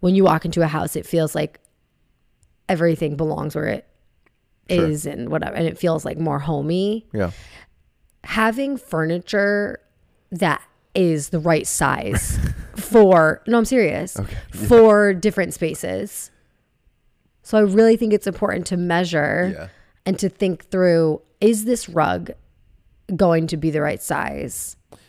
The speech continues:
Speaker 2: Right.
Speaker 1: for this space,
Speaker 2: You
Speaker 1: or
Speaker 2: don't
Speaker 1: is it
Speaker 2: want
Speaker 1: gonna
Speaker 2: things
Speaker 1: be too big or too small?
Speaker 2: Right, 'cause i-, if it is too big or too small, it's just awkward.
Speaker 1: It's just awkward
Speaker 2: It's really
Speaker 1: sometimes.
Speaker 2: awkward.
Speaker 1: Or, like,
Speaker 2: Yeah.
Speaker 1: is this, is this, um,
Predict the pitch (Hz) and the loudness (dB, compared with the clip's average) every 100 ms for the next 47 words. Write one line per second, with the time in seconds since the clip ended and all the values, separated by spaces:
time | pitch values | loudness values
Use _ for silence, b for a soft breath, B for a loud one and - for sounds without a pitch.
0 | b b b - 95 87 208 196 160 170 | b b b -14 -8 -4 2 4 4 0
1 | - - 156 170 196 190 190 202 208 196 | -4 -6 -6 -6 0 2 2 2 2 2
2 | 185 180 - 196 175 156 156 156 - - | 0 -4 -2 -2 0 -2 -4 -6 -8 -10
3 | - 190 87 80 80 - 92 - - - | -12 -12 -8 -8 -8 -8 -10 -10 -16 -16
4 | - 101 95 90 90 85 - 80 80 80 | -10 -8 -6 -4 -4 -6 -10 -8 -8 -8
5 | 78 - 76 69 - 76 - - _ - | -10 -8 -8 -8 -12 -16 -16 -20 _ -16
6 | 67 - - - - - - 240 269 320 | -16 -14 -14 -12 -14 -8 -2 0 2 2
7 | 302 - 67 - 196 185 85 80 190 180 | 0 -4 -6 -4 -2 0 0 2 0 0
8 | - 190 190 220 214 - 226 202 240 220 | -2 -4 -2 2 2 2 0 2 2 2
9 | - B B B - 247 247 202 208 208 | -4 B B B 2 2 2 0 2 2
10 | 202 - - _ 170 175 170 160 156 156 | 0 -4 -10 _ -4 -2 0 -2 -4 -6